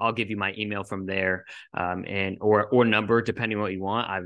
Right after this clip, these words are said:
love to, you know, get on the phone and have conversations. And if, you know, if you're a parent in Los Angeles and your kid's interested, like, I would love to, you know, talk to you about the program. But really, I know long-term, like, I do wanna have a coaching aspect of the program that teaches how to bridge the impact, but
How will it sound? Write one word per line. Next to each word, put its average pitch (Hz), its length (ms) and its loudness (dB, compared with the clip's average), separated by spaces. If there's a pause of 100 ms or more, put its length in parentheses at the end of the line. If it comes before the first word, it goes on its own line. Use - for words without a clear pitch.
(140)
love 98 240 2
to, 104 100 -6
you 101 60 0
know, 95 120 -4
get 92 140 -2
on 95 140 0
the 92 80 -2
phone 117 420 2
and 98 80 -4
have 98 160 -6
conversations. 104 880 -2
And 92 400 -4
if, 95 240 -8
you 107 140 4
know, 92 240 -2
if - 100 -16
you're 98 120 2
a - 20 -8
parent 117 340 2
in 107 100 0
Los 101 240 2
Angeles 113 500 2
and 98 100 -4
your 92 100 -2
kid's 107 240 0
interested, 110 560 2
like, 87 180 -2
I 92 80 -2
would 90 140 -4
love 98 280 0
to, 104 60 -6
you 95 60 -4
know, 92 140 -6
talk 98 220 -4
to - 60 -4
you 92 40 -2
about 90 180 -4
the - 80 -14
program. 98 600 0
But 90 200 -2 (320)
really, 127 420 6
I 117 120 4
know 131 160 8
long-term, 120 680 2
like, 113 180 -2
I 101 120 -2
do 107 240 -6
wanna 101 220 -4
have 104 180 -4
a 92 80 -4
coaching 110 500 -6
aspect 95 540 -2
of 92 80 2
the 92 80 -4
program 98 500 0
that 90 160 -6 (320)
teaches 123 380 0
how 113 100 0
to 104 80 2
bridge 104 320 -2
the 104 100 -2
impact, 110 460 -4
but 95 220 -4